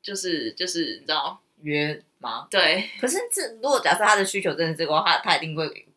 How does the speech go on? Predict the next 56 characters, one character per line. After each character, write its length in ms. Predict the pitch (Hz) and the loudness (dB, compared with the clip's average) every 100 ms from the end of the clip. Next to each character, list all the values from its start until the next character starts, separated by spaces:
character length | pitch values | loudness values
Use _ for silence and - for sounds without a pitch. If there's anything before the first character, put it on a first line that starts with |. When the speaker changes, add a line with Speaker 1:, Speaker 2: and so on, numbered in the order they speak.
| _ | _
Speaker 2:
接 260 | - 151 151 | -6 -4 -4
开-， 160 | - 180 - _ _ _ | -12 -20 -20 _ _ _
开-， 180 | 151 - - _ | -10 -10 -12 _
就 100 | 170 | -12
是 60 | 160 | -6
开 140 | 180 | -2
门 80 | 160 | 2
见 100 | 226 | 2
山。 120 | 233 | 4
Speaker 1:
开 60 | - | 4
宗 0 | |
明 160 | 175 | 2
义。 300 | 165 175 180 | 0 -6 2
Speaker 2:
对， 140 | 170 214 | 8 10
直 60 | |
接， 120 | 196 220 | 10 4
直 60 | |
接 120 | 208 | 4
跟 160 | 190 190 | 4 2
你 60 | 196 | 2
讲 140 | 156 | 0
啦。 320 | - - - | 0 -2 -2
Speaker 1:
嗯， 140 | 185 180 | -4 -8
嗯。 300 | 180 170 185 _ _ _ _ _ _ | -14 -14 -18 _ _ _ _ _ _
Speaker 2:
所 200 | - 214 | -2 0
以 60 | |
这 80 | 226 | 2
件 120 | 214 | 0
事 40 | 208 | 0
情 80 | 160 | -2
说 140 | 190 | -2
不 60 | 175 | -2
定， 340 | 175 165 - - - _ | -2 -4 -8 -8 -8 _
怎 80 | 117 | -20
么 40 | |
讲， 140 | 107 - - _ _ _ _ _ _ _ | -16 -16 -18 _ _ _ _ _ _ _
必 100 | - | 0
须 140 | 196 190 | 2 6
要 140 | 175 | 6
讲 240 | 175 - 151 | 6 0 -2
出 180 | 139 | -6
来， 120 | 135 151 | -4 2
Speaker 1:
嗯。 20 | |
Speaker 2:
如 60 | |
果 40 | 180 | 4
他 80 | 170 | 6
真 160 | 175 | 4
的 60 | 156 | 2
是 80 | 160 | -2
以 80 | 123 | -8
这 100 | 131 | -10
个 120 | 101 | -10
关 200 | 80 - | -10 -12
系 140 | - | -12
的 160 | 180 - | -12 -10
话。 160 | - | -10